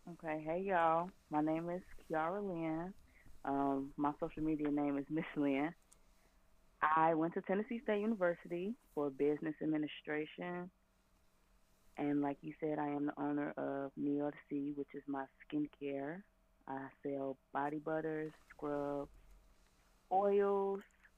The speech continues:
um, and it goes from hair serum as a hair oil and body oils, and it can be a dropper or a roll-on. Mask, all of my products for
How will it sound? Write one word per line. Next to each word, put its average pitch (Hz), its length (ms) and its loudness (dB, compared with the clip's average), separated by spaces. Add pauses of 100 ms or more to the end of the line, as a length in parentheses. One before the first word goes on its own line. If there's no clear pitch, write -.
(800)
um, 139 680 0 (260)
and 156 140 6
it 156 80 4
goes 160 260 4 (120)
from 143 200 2
hair 185 240 2 (120)
serum 180 480 0
as 165 180 0
a 160 240 0 (140)
hair 175 280 2
oil 160 640 0
and 143 240 -2
body 147 340 0
oils, 143 500 -4 (300)
and 135 140 -6
it 135 60 -10
can 135 100 -12
be 131 160 -10
a 131 60 -10
dropper 151 500 -6
or 147 200 -6
a 156 100 -8
roll-on. 143 720 -4 (760)
Mask, 185 640 4 (220)
all 160 160 6
of 175 60 -2
my 170 200 0
products 156 400 -2 (440)
for 139 140 -2